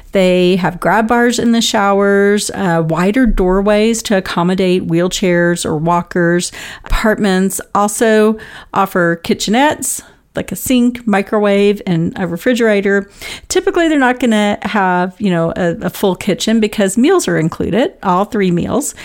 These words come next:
Staff's available twenty-four seven. And they do medication management, help with, as I mentioned earlier, what we call A D Ls or activities of daily living.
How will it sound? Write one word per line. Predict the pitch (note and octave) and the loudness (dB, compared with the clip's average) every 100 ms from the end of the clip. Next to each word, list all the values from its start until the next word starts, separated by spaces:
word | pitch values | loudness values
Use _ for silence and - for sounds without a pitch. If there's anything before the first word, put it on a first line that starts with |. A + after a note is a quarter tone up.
| - - - - | -16 -18 -18 -8
Staff's | - - A3+ A3+ C4+ - | -6 -2 0 0 -2 -2
available | C4 A3+ G#3+ G#3+ A3 A3 A3 | 0 2 0 0 0 2 0
twenty-four | - E3 F3+ A3+ C4 | -4 -2 0 0 -2
seven. | C4+ F#3+ E3 F3 B3 F4 - _ _ - | 0 -2 0 0 0 -2 -14 _ _ 0
And | G#3 | 2
they | G3 | 2
do | G3 | 2
medication | F#3 E3 - - F#3+ - A#3 | 2 0 -4 -2 -2 0 2
management, | A3 A3 A3 A3 G#3 G3+ G3+ G3+ - - - - | 2 2 0 0 0 2 0 -2 -8 -18 -18 -6
help | A3 G3+ G#3+ | 0 0 0
with, | A3 G#3+ G#3 G#3 G#3 | 0 2 4 2 0
as | G3 F#3+ | -2 0
I | F#3+ | 2
mentioned | F#3 G3 G#3 - | 0 0 -2 0
earlier, | F3+ F#3+ F#3 F3 F3 | 0 2 4 4 4
what | F3 G3+ | 2 2
we | G#3+ | 0
call | - G#3 F#3 F#3 - - - G#3 | 0 0 0 0 -6 -18 -6 0
A | A3+ | 2
D | A3+ A3 | 2 2
Ls | G#3+ G#3+ A3+ A3 | 2 2 2 0
or | - | 0
activities | F3 - - G3+ F3+ G3+ G#3+ B3+ | -2 -4 -4 0 0 0 0 0
of | A3+ F#3 | 0 0
daily | F3+ E3+ G#3+ | 0 2 2
living. | C4 F#3 E3 E3+ A#3+ | 2 0 0 0 0